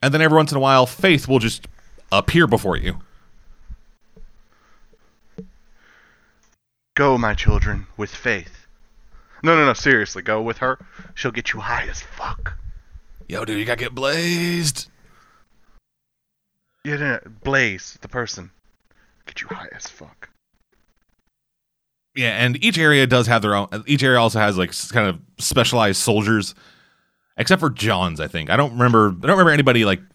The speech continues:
Speaker 1: fancy or anything being in John's area, but in Faith's area, there are people called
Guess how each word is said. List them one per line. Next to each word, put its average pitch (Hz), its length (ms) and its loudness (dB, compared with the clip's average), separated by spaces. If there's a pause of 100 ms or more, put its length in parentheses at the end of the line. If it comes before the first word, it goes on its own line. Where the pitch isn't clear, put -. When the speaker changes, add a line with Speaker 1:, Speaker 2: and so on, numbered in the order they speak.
(260)
Speaker 1:
fancy 113 460 0
or 104 40 2
anything 98 280 -2
being 92 220 2
in 87 140 -2
John's 85 340 -2
area, 80 320 -2
but 92 300 0
in 90 240 0
Faith's 139 280 0
area, 107 460 2 (1120)
there 113 140 6
are 110 140 6
people 113 180 0
called 104 220 2